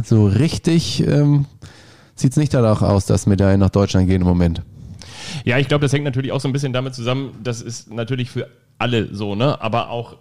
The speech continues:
Speaker 2: ich glaube, es gibt trotzdem, das wollte ich eigentlich auch gerade eben noch zu Tole Wickler sagen, ich glaube, es gibt trotzdem auch immer noch Teams, ich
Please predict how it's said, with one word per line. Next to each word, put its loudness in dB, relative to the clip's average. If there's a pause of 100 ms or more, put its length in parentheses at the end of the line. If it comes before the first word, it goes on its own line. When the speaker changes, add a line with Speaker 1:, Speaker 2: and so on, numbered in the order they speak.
(140)
Speaker 2:
ich -10
glaube, 2
es 0
gibt -6
trotzdem, -2
das 0
wollte 0
ich -2
eigentlich -2
auch -6
gerade -4
eben -2
noch -4
zu -8
Tole -2
Wickler 0
sagen, 0
ich -6
glaube, 0
es 0
gibt -10
trotzdem -4
auch -6
immer -4
noch -6
Teams, -6 (100)
ich -10